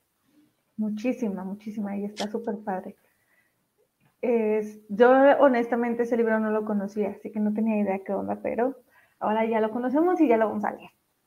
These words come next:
En agosto. Ahora sí, de uno de los pocos libros que Sol me permitió elegir, porque ya ven cómo me trata de mal,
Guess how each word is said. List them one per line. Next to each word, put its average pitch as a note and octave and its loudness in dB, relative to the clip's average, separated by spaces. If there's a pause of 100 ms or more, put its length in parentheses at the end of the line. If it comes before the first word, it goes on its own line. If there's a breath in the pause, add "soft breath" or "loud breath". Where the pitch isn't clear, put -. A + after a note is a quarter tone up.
(480)
En E4 4 (180)
agosto. A3+ 0 (1300)
Ahora F4 4
sí, F4 2 (180)
de A#3+ 0
uno F4+ 6
de G#4+ 6
los D4 6
pocos F4 4
libros D4+ 8
que C4 2
Sol C4 2
me C#4 4
permitió A#3+ 2
elegir, A3 -2 (1120)
porque A#3 0
ya A#3 2
ven A#3+ -2
cómo A#3+ 0
me A3+ -2
trata A3 -4
de A3 -4
mal, A3 -8